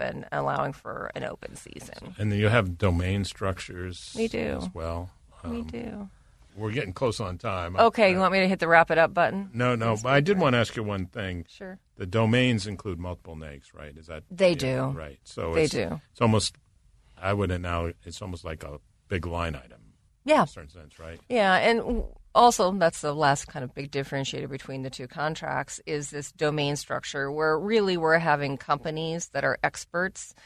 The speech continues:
Speaker 1: in doing work in a particular domain competing against one another, uh, to, uh, deliver,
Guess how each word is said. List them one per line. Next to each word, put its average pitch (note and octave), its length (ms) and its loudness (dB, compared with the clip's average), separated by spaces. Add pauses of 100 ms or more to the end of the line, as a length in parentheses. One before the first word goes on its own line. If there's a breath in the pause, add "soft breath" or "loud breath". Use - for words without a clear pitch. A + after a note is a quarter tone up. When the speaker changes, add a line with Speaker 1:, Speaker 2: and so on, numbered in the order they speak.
(220 soft breath)
Speaker 1:
in D#3 300 0
doing E3+ 340 2
work D#3 300 6
in C#3+ 160 0
a D3+ 160 2
particular D3 580 -4
domain C#3+ 400 -2
competing D3 480 -4
against E3 400 -2
one E3+ 160 -2
another, F#3+ 460 4 (380 loud breath)
uh, D#3 160 4
to, D3 680 0
uh, D3+ 280 -2
deliver, C#3 580 -2